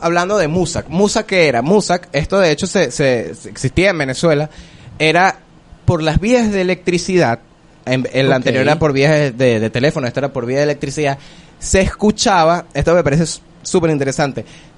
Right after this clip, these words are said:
Speaker 1: lanzaban música, ¿no? La música que ponían, y esto se lo recibían a ciertas casas, otra vez de las altas castas,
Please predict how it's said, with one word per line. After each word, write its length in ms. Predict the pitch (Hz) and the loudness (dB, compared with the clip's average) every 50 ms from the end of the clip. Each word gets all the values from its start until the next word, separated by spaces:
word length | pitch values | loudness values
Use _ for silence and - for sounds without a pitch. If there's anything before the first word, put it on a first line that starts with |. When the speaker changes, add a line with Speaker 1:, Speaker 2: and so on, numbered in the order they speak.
| - | -4
Speaker 1:
lanzaban 560 | - 151 156 160 160 - 220 220 190 165 165 | -2 0 0 0 2 0 0 2 0 -2 -2
música, 400 | 196 220 214 - - 139 - 151 | 0 0 0 0 -2 -4 -4 -4
¿no? 200 | 170 208 220 190 | -2 -2 -4 -4
La 120 | 160 143 143 | -4 -6 -6
música 440 | 151 151 147 - - 165 - 175 170 | -6 -6 -8 -6 -6 -6 -4 -4 -4
que 120 | - 156 | -4 -2
ponían, 480 | - 127 135 170 185 175 170 180 190 - | -2 0 0 0 0 0 -2 -4 -6 -8
y 180 | - 165 175 190 | -6 -2 0 2
esto 440 | 214 190 170 - - 185 190 202 - - - - - - - | 2 2 0 -2 -6 -8 -10 -10 -12 -16 -20 -20 -20 -18 -12
se 320 | - - 156 147 143 131 | -8 -4 -2 -2 0 0
lo 180 | 127 135 143 139 | 0 0 0 0
recibían 460 | 139 139 - 156 139 143 160 175 180 | 0 -2 -2 -2 0 0 0 0 -2
a 60 | 160 | -4
ciertas 440 | 147 - 165 165 156 - 196 180 - | -2 0 0 0 0 0 -2 -4 -2
casas, 480 | - - 185 160 147 - 170 170 156 - | 0 0 0 0 0 -2 -6 -6 -6 -4
otra 280 | 120 127 120 - 139 139 | -4 -2 0 0 0 2
vez 140 | 139 147 | 2 2
de 80 | 156 156 | 2 2
las 100 | 143 135 | 2 0
altas 240 | 135 131 - 156 151 | -2 -2 -2 -4 -2
castas, 380 | - 165 151 - - 160 160 | 0 -2 -2 -2 -4 -8 -10